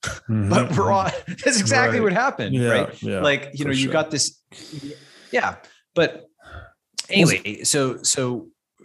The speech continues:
Speaker 2: with, with, you know, at least the T S A part, the Iraq bit would be if people start, try to start a war with China
Speaker 1: <laughs>
Speaker 2: over the, you know, over, over, over the lab leak, right?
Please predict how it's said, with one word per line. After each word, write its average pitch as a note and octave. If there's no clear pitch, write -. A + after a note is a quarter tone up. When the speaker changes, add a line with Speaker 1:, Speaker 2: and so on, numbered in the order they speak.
Speaker 2:
with, C3+
with, C3+
you B2+
know, G#2
at G#2+
least C3+
the A2
T -
S A2
A D3
part, F#2
the G#2+
Iraq A#2+
bit G#2+
would G#2
be A2
if F#2+
people A2+
start, -
try A2
to F#2+
start F#2+
a -
war A2+
with A2
China G#2
Speaker 1:
<laughs> -
Speaker 2:
over F#2+
the, F2
you A2
know, F2+
over, G2
over, F#2
over G2
the G#2
lab C3
leak, F#2+
right? A2